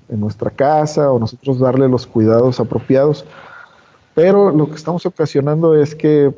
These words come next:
el vendedor, pues, inmediatamente vaya por más a saquear al, al hábitat. Entonces, aparte, pues, no tenemos un permiso, o sea, eh, legalmente también genera un,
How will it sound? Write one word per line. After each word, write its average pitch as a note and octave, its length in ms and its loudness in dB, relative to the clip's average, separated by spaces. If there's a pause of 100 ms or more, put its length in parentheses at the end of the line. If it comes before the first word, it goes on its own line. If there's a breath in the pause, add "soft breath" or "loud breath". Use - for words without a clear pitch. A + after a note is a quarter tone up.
el A#2 240 -2
vendedor, B2 540 0
pues, C3+ 220 -6
inmediatamente A#2 640 -4
vaya A2+ 240 2
por G#2 240 -4
más G2 600 -6 (240)
a F#2+ 140 -4
saquear G#2 460 -2
al, G2+ 180 0 (100)
al A2 140 0
hábitat. A#2 420 0
Entonces, C3 500 -4 (800 loud breath)
aparte, D3+ 340 -4
pues, D3+ 180 -2
no C3+ 120 0
tenemos D3+ 340 0
un D#3 140 -2
permiso, D#3+ 520 0
o C#3+ 40 -2
sea, C#3 540 0
eh, A2+ 360 -2
legalmente C#3+ 600 0
también A#2 440 0
genera A#2+ 400 -2
un, A2 300 -4